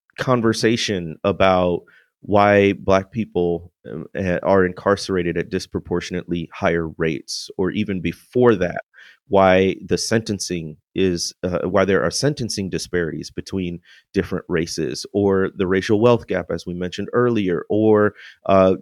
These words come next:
voting rights and how that tends to impact Black people and Latinos and Latinas, uh, differently than, than white communities. All of those things just don't get play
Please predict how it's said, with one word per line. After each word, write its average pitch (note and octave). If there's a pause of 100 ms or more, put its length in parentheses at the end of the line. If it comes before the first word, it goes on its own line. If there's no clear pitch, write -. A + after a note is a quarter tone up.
(100)
voting B2
rights -
and F2
how G2+
that F#2+ (120)
tends A2
to G2+
impact G2+
Black F#2+
people G2
and E2 (320)
Latinos G2
and F#2
Latinas, F2 (120)
uh, D#2+ (100)
differently F#2 (100)
than, F2 (160)
than F#2
white G2+
communities. F2 (380)
All G3
of F3
those C#3+
things B2+
just A#2+
don't B2
get -
play A#2